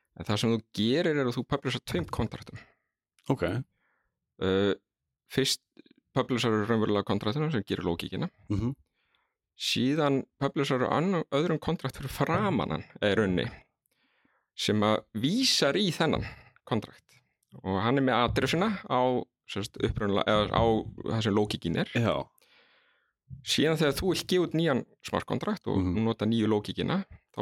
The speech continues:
Speaker 1: publishar þú þessum nýja kontrakti,
Speaker 2: Mhm.
Speaker 1: bara einum kontrakti í þetta skiptið. En hinn kontraktinn sem að, eh,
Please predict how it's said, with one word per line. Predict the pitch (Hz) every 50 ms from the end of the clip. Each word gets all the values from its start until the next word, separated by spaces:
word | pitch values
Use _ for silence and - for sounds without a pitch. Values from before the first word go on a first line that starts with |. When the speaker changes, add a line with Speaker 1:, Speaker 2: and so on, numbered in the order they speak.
| -
Speaker 1:
publishar | - - 143 - - 131 117 - 113 107
þú | 104 101 117
þessum | 104 95 104 98 95 - _ _ _ _ _ _ -
nýja | 101 110 101 95
kontrakti, | - - 90 - 107 117 - - 233 - _ -
Speaker 2:
Mhm. | 95 90 87 85 82 -
Speaker 1:
bara | 90 - - - -
einum | 104 101 98 98 -
kontrakti | - 101 101 - - 107 - -
í | -
þetta | 104 - - -
skiptið. | - - - - - 208 - _ _ _ _ _ - - _ _ _ _ _ _ _ -
En | 98 107 117 113 110 - - _ _ _ -
hinn | - - 131 127 143 175 190 180 _ _ _ _ _ _ -
kontraktinn | - 147 139 120 139 135 - - 190 208 208 202 180 -
sem | - - 131
að, | 123 110 110 113 - - _ _ _ _ _ _ _ _ -
eh, | - 67 85 101 95 92 92